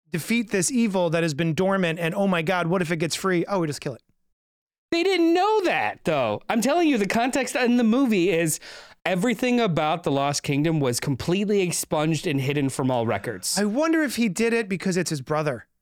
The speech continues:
Speaker 2: What?
Speaker 1: Right? So, um, Kordax, the bad guy,
Speaker 2: Oh, yeah.
Speaker 1: was the brother of Big Daddy Aquaman
Speaker 2: Yeah.
Speaker 1: from the millennia ago.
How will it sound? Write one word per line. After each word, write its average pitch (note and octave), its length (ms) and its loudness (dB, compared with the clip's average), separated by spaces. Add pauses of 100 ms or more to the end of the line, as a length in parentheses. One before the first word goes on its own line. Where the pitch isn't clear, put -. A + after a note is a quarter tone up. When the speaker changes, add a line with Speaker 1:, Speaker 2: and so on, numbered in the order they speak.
(600)
Speaker 2:
What? C#3+ 180 0
Speaker 1:
Right? A#3+ 340 -2
So, A3 400 2
um, G3 400 0 (460)
Kordax, A#3+ 560 0
the E3+ 80 -4
bad A3 280 0
guy, D#3+ 300 0
Speaker 2:
Oh, A#3+ 40 0
yeah. D#3+ 240 0
Speaker 1:
was G3+ 180 0
the G#3 80 -2
brother G#3+ 380 0
of F#3+ 420 -2 (180)
Big F#3 200 -2
Daddy F3+ 420 0
Aquaman D#3 760 -4
Speaker 2:
Yeah. C4+ 140 2
Speaker 1:
from E3 240 -4
the D3+ 160 -2 (420)
millennia F3+ 360 -2
ago. A#2+ 260 -10